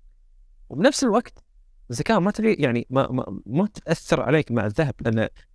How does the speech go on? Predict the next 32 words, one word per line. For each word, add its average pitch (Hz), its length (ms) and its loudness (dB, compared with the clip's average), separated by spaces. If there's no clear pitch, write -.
قلنا 180 200 2
ب-، - 120 -8
لو، 185 240 -2
لو 214 180 2
نتكلم 233 420 2
بشكل 233 300 2
وايد 233 380 4
مختصر 196 420 -2
على 175 160 4
النسبة 226 300 2
اللي 214 120 4
أنت 226 140 0
ممكن 226 320 0
تحصلها، 240 500 -2
بنقول 247 440 0
دفعت 175 420 0
اثنين 208 220 4
ونص - 240 2
بالمية، 143 400 0
كان 277 240 2
تقريبًا 254 300 2
اثناعش 247 400 -2
ونص - 180 -2
بالمية، 240 300 4
خمستاش، 208 680 -2
يعني 220 140 -8
مو، 240 220 0
مو، 214 160 2
مو، 202 480 0
مو 214 100 4
نسبة 214 240 2
ثابتة، 180 360 2